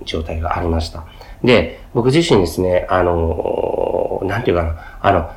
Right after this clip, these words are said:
運がものすごくいいとか、いや、あの、並外れでですね、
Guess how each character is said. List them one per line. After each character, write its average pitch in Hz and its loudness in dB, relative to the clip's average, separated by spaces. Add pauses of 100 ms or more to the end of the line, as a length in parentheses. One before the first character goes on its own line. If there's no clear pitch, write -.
(160)
運 165 6
が 87 0
も 85 2
の 98 2
す 98 0
ご 104 0
く - -2
い 82 0
い 80 -4
と - -12
か、 87 2 (160)
い - -2
や、 95 4
あ 90 2
の、 82 0
並 95 0
外 143 0
れ 156 2
で 147 2
で 98 2
す - -6
ね、 85 -4